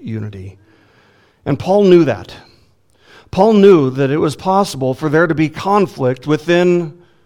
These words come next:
the church between two people who have this positional unity with God and who should have this practical unity with other believers, and yet sin would interfere. Paul knew that that would be a problem in the church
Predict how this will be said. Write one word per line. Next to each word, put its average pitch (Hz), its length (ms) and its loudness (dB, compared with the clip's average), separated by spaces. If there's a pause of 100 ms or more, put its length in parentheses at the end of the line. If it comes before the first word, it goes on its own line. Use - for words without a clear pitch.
(240)
the 156 80 -8
church - 640 -6 (340)
between 190 340 2
two 254 260 -2
people 226 600 -2 (160)
who 185 100 0
have 208 260 2
this 208 160 2
positional 202 640 0
unity 165 360 0
with 135 180 -2
God 131 380 0 (240)
and 180 160 2
who 175 280 2 (140)
should 220 380 0
have 156 340 -2
this 151 140 -2
practical 190 560 -4
unity 139 480 -4 (180)
with 151 300 0
other 147 480 -2
believers, 131 720 -2
and 147 180 -2
yet 147 240 0 (160)
sin 190 640 0
would 151 300 0
interfere. 151 520 -4
Paul 165 240 -2
knew 196 380 0
that 165 180 -10
that 170 280 -4
would 151 180 -6
be 151 220 -2
a 151 120 -8
problem 147 600 -4
in 135 380 -4
the 135 120 -6
church 143 440 -6